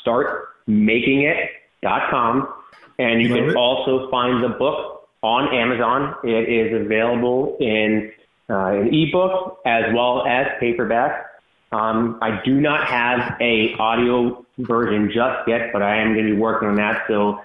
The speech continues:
Speaker 1: at the beginning of two thousand and twenty, uh, in the first quarter, there will be an audible version of the book as well.
Speaker 2: Awesome, awesome. All right, Jonathan Turner,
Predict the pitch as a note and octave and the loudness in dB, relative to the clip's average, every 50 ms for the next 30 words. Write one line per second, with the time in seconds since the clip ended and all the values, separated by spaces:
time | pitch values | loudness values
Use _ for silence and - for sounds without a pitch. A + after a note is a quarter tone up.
0 | _ _ - - A2 - - G2 - G#2+ F#2+ F#2+ F2+ - B2 A#2+ A#2+ A2+ G#2+ G#2+ | _ _ -6 -4 -4 -4 -2 -2 -2 0 -2 -2 0 0 2 2 2 2 2 2
1 | G#2 G2+ - - - _ _ _ - - G#2+ G#2+ G#2 G2 - - - - B2+ - | 0 -2 -4 -8 -16 _ _ _ -4 0 0 2 2 0 -2 -4 -2 -2 -2 0
2 | - B2 A#2+ A2+ A2+ A2+ G#2 G#2 G#2+ G2+ G2+ G2 - - - - A#2 A#2+ A#2+ A2+ | 0 0 0 2 2 0 0 0 0 0 -2 -2 -4 -8 -4 -2 0 0 0 0
3 | - A2 F#2+ F2+ F2+ F2+ - _ _ _ _ _ _ - G2+ F#2+ F#2 F#2 F#2 F#2 | 0 0 0 0 0 -2 -6 _ _ _ _ _ _ -4 -2 0 0 0 0 0
4 | F#2+ - - - A#2+ A#2 A#2 A#2 A#2+ - A2+ A2+ G#2+ A2 A2 F#2 A2 A2 G#2+ F#2 | -2 -2 -2 -2 0 0 0 -2 -2 0 0 2 2 2 2 2 2 0 2 2
5 | F2 F#2+ G2+ G#2 F#2+ F#2 G2+ F#2 F2+ F#2 F#2 - - - G2+ F#2 F#2 F2+ - G#2 | 2 2 0 0 0 0 2 2 2 2 0 -2 -2 -2 0 0 0 0 -2 -2
6 | G2 F#2 F2+ F2 F2 F2+ E2+ F2+ F#2 F2+ F2+ F2 - F#2+ F2+ E2 E2+ D#2+ - F2 | -2 0 0 0 -2 -2 -2 0 0 0 0 0 0 -2 -2 -2 -4 -4 -4 -6
7 | E2+ - E2+ E2 E2+ E2 D2+ C#2 - - - - _ _ _ _ _ _ _ _ | -4 -4 -6 -4 -2 -2 0 0 -2 -4 -6 -12 _ _ _ _ _ _ _ _
8 | _ _ - - - - - - - B2 A2+ - - G#2+ G#2 G#2 - A2 A2+ A2+ | _ _ -18 -18 -14 -10 -8 -4 -4 -2 -2 0 -2 -2 -4 -4 -4 -2 -2 -2
9 | A2+ - - G2 F#2 G2 - _ - - - - - - _ - - - A#2+ A#2+ | -2 -4 -4 -6 -6 -8 -10 _ -20 -20 -20 -20 -20 -20 _ -6 -4 -2 0 0
10 | A#2 A2+ A2 G#2 B2 C#3+ D3 D#3+ D#3+ D#3+ C#3+ C3+ B2+ A#2+ - - D3 C#3+ C#3 B2 | 0 0 0 0 0 0 0 0 0 0 0 0 0 -2 0 0 0 2 2 2
11 | A2 G#2 | 0 -2